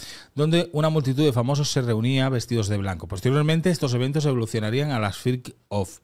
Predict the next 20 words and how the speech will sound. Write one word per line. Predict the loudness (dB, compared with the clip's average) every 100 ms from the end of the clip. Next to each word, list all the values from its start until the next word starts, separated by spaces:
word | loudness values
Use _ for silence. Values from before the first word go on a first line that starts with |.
| -2
parties, | -2 -2 -8 -12 -14 -20 -20 -10
que | -2
están | 0 2 0
siendo | 0 2 2
una | 2 0
parte | 0 -4 -2
principal | -4 -2 0
de | 0
las | -2
investigaciones | -6 -6 -4 -4 -4
por | -4 -4
abuso. | -6 -8 -12 -16 -18 -18 -20 -20 -20 -20 _ -2
Eh, | 2 4 2 0 -2
las | -2 -2 -2 0
white | 0 2
parties | 0 0 -2 -4
eran | -2 0 0
la | 0
fiesta | 0 0 0
principal. | -2 -4 0 0 0 -2